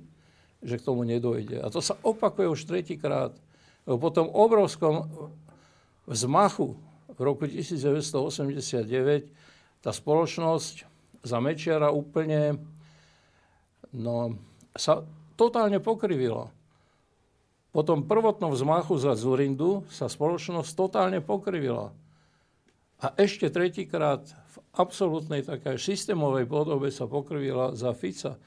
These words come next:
A pokiaľ na Slovensku nedôjde teda k tejto základnej zmene, tak dovtedy Slovensko bude, sa, e, stále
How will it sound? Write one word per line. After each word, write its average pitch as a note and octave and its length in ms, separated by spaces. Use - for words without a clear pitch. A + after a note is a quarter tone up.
A - 80
pokiaľ F3 320
na D#3 160
Slovensku E3 480
nedôjde D#3 640
teda C3+ 240
k E3 240
tejto F3 160
základnej C#3+ 640
zmene, B2+ 720
tak B2 160
dovtedy D3 480
Slovensko C#3 560
bude, B2+ 480
sa, B2+ 320
e, A#2+ 280
stále F3 320